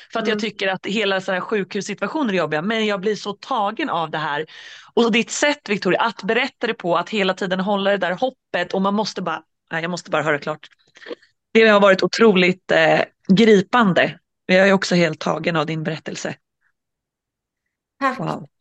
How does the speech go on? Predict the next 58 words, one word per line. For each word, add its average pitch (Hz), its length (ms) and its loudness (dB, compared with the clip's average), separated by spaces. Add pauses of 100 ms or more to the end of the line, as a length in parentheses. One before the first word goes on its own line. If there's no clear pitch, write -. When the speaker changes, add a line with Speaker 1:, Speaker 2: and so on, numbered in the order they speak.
(140)
Speaker 2:
Ja. 226 260 -4
Speaker 3:
Tack. 240 300 -2 (840)
Speaker 1:
Tack 220 300 0
för - 120 2
att 214 100 0
vi 185 140 6
har 175 80 6
fått, 185 260 -2 (240)
för 233 100 2
att 220 120 -2
vi 220 240 2
får 240 120 2
möjligheten 220 600 2
att 185 120 -2
dela 196 280 2
den 180 180 -2
med 175 120 -6
andra 185 300 -2
och 165 100 -4
för - 80 -6
att - 80 -12
vi 214 180 -2
fick 170 200 -10 (240)
ta 175 80 -8
del 156 200 -8
av 151 80 -10
den. 170 160 -10 (640)
Speaker 3:
Om 269 120 6
Speaker 2:
Ja, 277 380 6
Speaker 3:
det 240 60 -6
är 220 140 0
en, 220 100 2
Speaker 2:
det, 220 160 -6
Speaker 3:
ja. 220 80 0
Speaker 2:
jag 262 380 0
är 285 40 2
jättetacksam 269 680 -4
att 220 120 -6
ni 214 140 -6
vill 254 380 -4
dela 190 320 -2
det, 190 220 -6
för 214 60 -6
att 208 220 -8
för 220 100 -12
mig 240 300 -2
är 220 260 -2
det 220 80 -6
så 214 160 -10
viktigt 202 360 -6
att 185 160 -10
vi, 190 240 -6 (720)
som 240 220 -8
sagt, 202 240 -8
börjar 190 380 -2 (160)
prata 208 300 -8
om - 80 -10
hoppet. - 460 -18